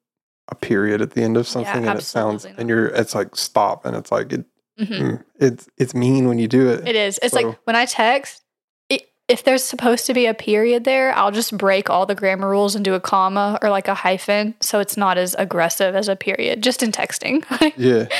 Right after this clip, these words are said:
Speaker 2: it's just weird how that has
Speaker 1: Yeah.
Speaker 2: become a thing, that a period is mean in a text message.
Speaker 1: Yeah, it's like,
Speaker 2: I don't know.
Speaker 1: I don't know, like, the culture of it is just mean. I, and the,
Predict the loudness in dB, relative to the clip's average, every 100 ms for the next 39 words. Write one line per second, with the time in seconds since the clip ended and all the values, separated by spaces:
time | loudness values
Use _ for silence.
0 | -4 -2 -2 -2 -4 -2 -2 2 0 0
1 | 0 0 0 -2 0 0 0 -2 -6 -4
2 | -4 -4 -2 -2 0 -2 -2 -2 -4 -6
3 | -8 -12 -10 -8 -8 -6 -6 -6 -12 -8
4 | -4 -4 -4 -8 _ _ _ _ -4 2
5 | 2 2 -2 -2 _ -20 -14 -4 -2 0
6 | 0 2 0 0 -4 -4 -4 -2 0 0
7 | 0 0 0 -2 -6 -14 _ _ _ -6
8 | -4 0 0 0 -2 -4 _ _ 0 2
9 | 2 -2 _ _ _ _ -20 -2 2 4
10 | 4